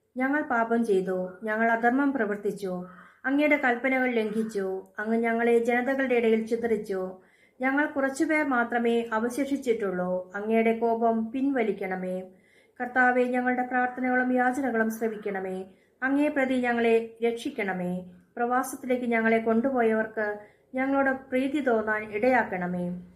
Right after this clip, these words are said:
അങ്ങനെ അവിടുന്ന് ഞങ്ങളുടെ ദൈവമായ കർത്താവാണെന്ന് ഭൂമി മുഴുവൻ അറിയട്ടെ. എന്തെന്നാൽ ഇസ്രായേലും അവന്റെ സന്തതികളും അവിടുത്തെ നാമത്തിലാണ് അറിയപ്പെടുന്നത്. കർത്താവേ, അങ്ങയുടെ വിശുദ്ധ വാസസ്ഥലത്ത് നിന്ന് ഞങ്ങളെ കടാക്ഷിക്കുകയും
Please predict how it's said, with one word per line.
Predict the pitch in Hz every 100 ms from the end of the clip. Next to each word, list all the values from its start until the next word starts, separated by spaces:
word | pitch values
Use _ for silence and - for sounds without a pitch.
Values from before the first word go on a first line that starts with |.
| - _
അങ്ങനെ | 269 285 285
അവിടുന്ന് | 254 262 277 269
ഞങ്ങളുടെ | 240 240 240
ദൈവമായ | 226 240 269 262 240
കർത്താവാണെന്ന് | 226 220 - 254 240 214 208 208 196 202 -
ഭൂമി | 233 233 254
മുഴുവൻ | 254 226 214 214 208 -
അറിയട്ടെ. | 214 220 208 190 185 185 185 - _ _ _ _ _ _ _ _ _ _ _ _ _ _ _ _ - - -
എന്തെന്നാൽ | 277 285 311 320 302
ഇസ്രായേലും | 262 - 294 294 277 269 254 254
അവന്റെ | 240 247 247 247
സന്തതികളും | 254 240 277 262 240 226 226 226 220
അവിടുത്തെ | 226 226 240
നാമത്തിലാണ് | 226 220 254 277 247 226
അറിയപ്പെടുന്നത്. | 208 220 240 202 185 180 180 180 - - - - - 247
കർത്താവേ, | 240 254 254 240 240 233
അങ്ങയുടെ | 233 233 240
വിശുദ്ധ | 240 240 240 262
വാസസ്ഥലത്ത് | 254 240 254 294 254 233 233 226
നിന്ന് | 220 220 214 220
ഞങ്ങളെ | 214 226
കടാക്ഷിക്കുകയും | 226 220 214 233 240 269 226 214 208 208